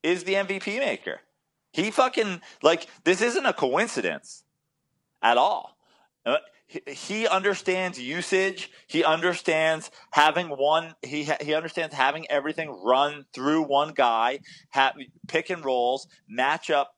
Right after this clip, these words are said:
problems. He, that's exactly what he did. He put the ball in James Harden's hands. He causes matchup problems,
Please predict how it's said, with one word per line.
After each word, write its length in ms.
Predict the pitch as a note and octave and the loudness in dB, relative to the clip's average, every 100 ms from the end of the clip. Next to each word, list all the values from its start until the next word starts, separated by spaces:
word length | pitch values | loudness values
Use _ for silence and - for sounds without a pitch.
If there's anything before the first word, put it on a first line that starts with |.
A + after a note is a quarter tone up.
| _ - | _ 0
problems. 680 | D#3 A#2+ A#2+ B2 C3 D3+ - _ _ | 2 2 2 -2 -4 -10 -20 _ _
He, 260 | - D#3+ E3 | -14 -10 -2
that's 240 | D#3+ D#3 | 0 0
exactly 420 | E3+ D3+ E3 E3+ | -2 0 0 0
what 60 | F3 | -6
he 60 | |
did. 220 | E3+ G#3 - | -4 -6 -8
He 120 | - | -14
put 160 | - C#3+ | -8 -6
the 60 | |
ball 220 | D#3 D#3 E3 | 0 0 0
in 60 | |
James 240 | E3 E3+ E3+ | -4 -8 -4
Harden's 280 | E3+ F3 | -6 -6
hands. 380 | E3+ C3 B2 D#3 - - | -6 -4 -4 -6 -12 -16
He 100 | - | -10
causes 420 | B2 C3+ C3 E3 E3 | 2 6 6 2 2
matchup 460 | C#3 A#2 - A#2+ | 2 2 2 0
problems, 560 | - A2 G#2 A#2 C#3+ | 2 2 2 0 -4